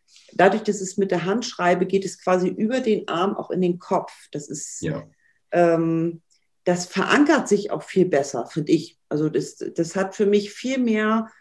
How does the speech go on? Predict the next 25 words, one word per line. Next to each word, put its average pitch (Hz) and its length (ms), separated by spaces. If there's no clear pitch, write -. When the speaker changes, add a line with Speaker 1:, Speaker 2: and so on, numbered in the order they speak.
Speaker 1:
ähm, 180 680
Futter, 220 920
wenn 196 180
ich 202 180
solche 220 360
Sachen 208 400
mit 208 180
der 190 160
Hand 202 240
aufschreibe, 233 800
weil 185 220
ich 208 160
da 180 220
auch 202 220
viel - 240
besser 220 340
das 180 220
Thema 202 320
Gefühle 220 580
oder 170 300
Emotionen 185 840
ganz 156 260
gut 160 180
reinbringen 147 480
kann. 156 460